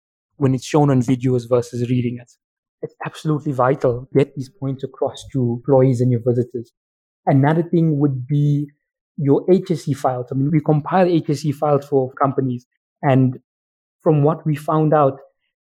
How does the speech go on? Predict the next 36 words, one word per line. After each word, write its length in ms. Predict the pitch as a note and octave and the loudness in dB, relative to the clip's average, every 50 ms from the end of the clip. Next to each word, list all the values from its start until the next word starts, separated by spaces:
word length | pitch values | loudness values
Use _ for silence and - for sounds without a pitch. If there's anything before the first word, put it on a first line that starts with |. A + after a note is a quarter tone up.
| _ - - | _ -8 -6
is 160 | D#3 C3+ B2+ | -6 -4 0
that 260 | C3 C3+ B2+ A#2+ - - - _ _ _ _ _ _ _ _ - D#3+ | 0 0 0 0 -4 -12 -20 _ _ _ _ _ _ _ _ -2 0
out 200 | F3 F3 F3 - | 0 0 0 -2
of 200 | E3 E3 D#3+ - - _ _ _ _ _ _ _ _ _ _ _ - | -2 -2 -4 -4 -14 _ _ _ _ _ _ _ _ _ _ _ -4
ten 440 | - F#3+ F#3+ F3 E3 D#3 B2 - - - - | 0 2 4 4 4 2 0 -2 -8 -10 -4
companies, 480 | D#3+ D#3 D3 - D3 D3 C#3 C3+ B2+ | -4 -2 -2 0 -2 0 0 -2 -2
the, 160 | C3+ D3 G3+ G3+ | -2 -4 -4 -2
uh, 260 | G#2 G3 A2 - C#3 | -4 -4 -2 -2 -2
research 440 | C3+ D3 D3 C#3+ D3+ C#3+ B2+ - - | 0 -2 -2 0 0 0 0 0 -2
was 160 | C3+ A#2+ - | -4 -4 -2
done, 300 | - B2+ B2 B2 B2 - _ _ - | -4 -4 -4 -4 -8 -12 _ _ -12
right? 180 | - C3 C#3 D3+ _ _ _ _ _ _ _ - - | -8 -6 -6 -6 _ _ _ _ _ _ _ -2 0
On, 120 | C#3+ C#3 D3 | 2 2 2
on 100 | D#3 D3+ | 0 -2
average, 440 | E3+ D3 C#3 C3+ C3 B2 B2 - - _ _ _ _ _ _ _ - - - - - - | -2 -2 -2 -2 -4 -6 -8 -10 -20 _ _ _ _ _ _ _ -20 -20 -20 -20 -10 -2
four 320 | - G3+ G3 G3 F#3 - E3+ | 2 2 2 2 2 2 2
out 160 | D#3+ D#3 D#3+ | 2 2 2
of 160 | D3+ C3 - | -2 -2 -2
ten 220 | - - D#3+ D#3 C#3 | -4 -2 -2 -2 -2
companies 640 | - - D3 C#3 - C3+ C3 C3+ C3 C3 - - _ _ _ _ _ _ _ _ _ _ _ _ - | -4 -6 -6 -6 -4 -4 -4 -4 -4 -6 -10 -16 _ _ _ _ _ _ _ _ _ _ _ _ 0
don't 280 | C#3 C#3 C#3+ C#3 C#3+ | 2 2 2 0 -2
have 400 | - - - - C#3+ C#3 C3 B2+ B2 - _ - | -6 -14 -10 -6 -4 -4 -4 -6 -8 -12 _ -4
H 240 | D#3+ D3+ C3+ - | -2 0 0 0
S 160 | C#3 B2 - - | 0 -2 -2 -4
E 60 | C3 | -8
file. 420 | - - C#3+ C3 B2+ C3 B2+ _ _ _ _ _ _ _ _ - | -6 -6 -8 -8 -8 -10 -14 _ _ _ _ _ _ _ _ -6
And 80 | D3+ C3+ | -6 -6
of 120 | A#2+ - - | -6 -2 2
those 260 | D#3 D#3 F#3 F#3 E3 D#3+ | 2 2 2 2 2 2
that 200 | D3+ C3 A#2+ - | 0 0 0 -2
do 160 | F3 F#3+ F3+ | 0 0 0
have 220 | D#3 E3 D#3+ D3+ | 2 0 0 0
H 220 | D#3 D3+ C#3+ - D3 | -2 -4 -4 -4 -6
S 160 | B2+ - - | -8 -6 -6
E 60 | C3 | -8
files, 380 | B2 - C#3 B2+ C3 C3 C3 | -4 -4 -4 -2 -2 -4 -4